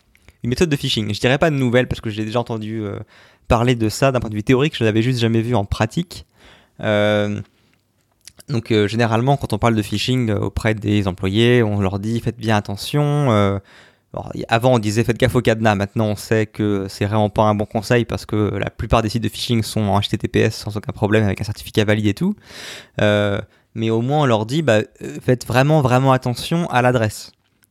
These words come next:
Euh, c'est là où la partie importante, si jamais le nom de domaine est le bon, donc faut leur apprendre à découper, euh, à quand, euh, commence et s'arrête le nom de domaine, c'est déjà compliqué, euh, des fois à ce niveau-là. Mais voilà, à partir du moment où ils savent à peu près comment parser, euh, un début d'U R L, euh,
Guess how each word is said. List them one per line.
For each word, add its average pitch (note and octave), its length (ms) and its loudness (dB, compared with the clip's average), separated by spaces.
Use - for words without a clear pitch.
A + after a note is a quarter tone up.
Euh, G#2 60 -10
c'est G#2 200 -6
là A#2 240 4
où G#2+ 80 -4
la G#2 120 -2
partie - 240 -6
importante, A2+ 480 0
si - 140 -6
jamais G#2+ 240 2
le A2 80 2
nom A#2+ 160 2
de B2 80 0
domaine A2+ 320 2
est G#2 60 0
le G2 60 -4
bon, D#3 180 -2
donc G2+ 160 -8
faut - 80 -4
leur G2 120 2
apprendre G#2+ 380 0
à F#2 180 -2
découper, A2+ 580 2
euh, - 160 0
à G#2+ 200 -4
quand, A2+ 380 -4
euh, G2+ 60 -4
commence B2 420 0
et G#2+ 40 -2
s'arrête G#2+ 280 0
le G#2+ 80 0
nom G2 100 0
de G2+ 60 0
domaine, A2 300 2
c'est A2 100 -12
déjà G2+ 340 -4
compliqué, A#2+ 540 -2
euh, A#2 160 -10
des D3 80 -8
fois - 160 -2
à A2 40 -2
ce - 100 -10
niveau-là. A#2 320 2
Mais A2 60 0
voilà, G#2 180 4
à F#2 40 -6
partir A#2 200 -2
du B2 40 2
moment C#3 120 2
où - 20 4
ils A2+ 80 2
savent A#2 200 0
à - 20 -6
peu A2 60 -6
près - 160 -8
comment G#2 260 2
parser, C3+ 500 0
euh, G2+ 220 2
un G2+ 80 -6
début G#2+ 260 -4
d'U G#2 160 -4
R G2 160 0
L, D3 180 0
euh, G#2 100 0